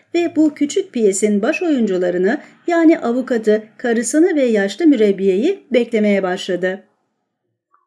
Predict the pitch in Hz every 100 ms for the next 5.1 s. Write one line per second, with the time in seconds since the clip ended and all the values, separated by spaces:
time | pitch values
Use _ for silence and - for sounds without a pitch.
0 | _ - 247 359 - 349 254 202 196 -
1 | 226 247 359 359 294 233 208 190 190 190
2 | 185 208 202 - 320 277 247 220 262 277
3 | 202 185 196 196 208 202 190 214 226 208
4 | 175 175 202 185 180 - 185 170 - 262